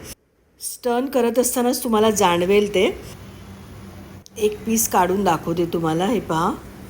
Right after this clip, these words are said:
कांद्यामध्ये अजिबात मॉइश्चर उरलेलं नाहीये, तुम्ही बघू शकता. या लेवलला कांदा भाजला गेला पाहिजे.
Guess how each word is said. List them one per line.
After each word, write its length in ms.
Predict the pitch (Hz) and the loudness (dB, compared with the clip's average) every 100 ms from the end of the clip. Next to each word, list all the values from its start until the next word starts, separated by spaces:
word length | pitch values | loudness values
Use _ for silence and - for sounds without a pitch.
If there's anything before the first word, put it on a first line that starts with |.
| - - - - - - - - - - - - - | -16 -16 -16 -16 -16 -16 -16 -16 -16 -16 -16 -16 -12
कांद्यामध्ये 480 | 202 180 190 196 214 | -8 -6 -4 -2 -2
अजिबात 640 | 226 185 - 208 226 226 214 | -2 -6 -2 0 0 0 0
मॉइश्चर 420 | 185 185 202 202 | 0 2 2 2
उरलेलं 500 | 180 175 175 185 190 | 0 0 2 4 4
नाहीये, 300 | 170 156 156 | 2 2 0
तुम्ही 240 | 156 170 | -2 -2
बघू 300 | 170 160 165 | 2 2 2
शकता. 380 | 180 175 - 139 - - - - - | -2 -4 -4 -8 -8 -14 -16 -16 -2
या 160 | 196 190 | 4 6
लेवलला 400 | 208 196 190 190 | 6 4 4 4
कांदा 320 | 190 175 170 | 4 4 4
भाजला 360 | 175 170 156 160 | 4 2 2 2
गेला 240 | 165 156 | 4 2
पाहिजे. 380 | 151 151 135 | 2 0 0